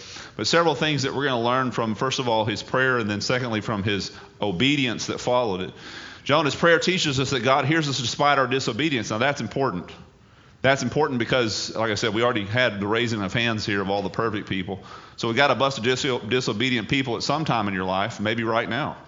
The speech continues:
You need to know something. Disobedience does not disengage you from who, from God. It does not. You were not saved, like I said, because you were good. You're not gonna be unsaved because you're bad. God still hears his children.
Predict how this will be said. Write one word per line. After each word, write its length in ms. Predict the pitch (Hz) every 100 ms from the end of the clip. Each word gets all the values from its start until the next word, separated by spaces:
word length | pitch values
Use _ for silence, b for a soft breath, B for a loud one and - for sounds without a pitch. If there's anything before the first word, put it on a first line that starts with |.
| - b b b
You 100 | 123
need 100 | 143
to 100 | 120
know 140 | 131
something. 400 | 147 110 101 104
Disobedience 640 | 107 135 120 131 139 117 -
does 180 | 104 107
not 280 | 127 117
disengage 600 | 113 113 120 101 110 117
you 80 | 98
from 160 | 95 95
who, 140 | 98
from 260 | 92 - 98
God. 320 | 95 87 67
It 140 | -
does 160 | - 98
not. 280 | 101 80 - - - B B B B -
You 100 | 113
were 60 |
not 180 | 117 117
saved, 260 | 127 123 127
like 120 | 139
I 40 |
said, 280 | 127 107 101
because 240 | 104 98
you 80 | 107
were 80 | 101
good. 320 | 101 92 85 - B B -
You're 140 | 113
not 100 | 104
gonna 120 | 98
be 120 | 98
unsaved 480 | - 117 123 123 117
because 260 | 104 104 98
you're 120 | 98
bad. 360 | 98 90 71 - B B B
God 300 | - 107 107
still 180 | - 110
hears 260 | 120 131 123
his 140 | 120
children. 380 | - 131 104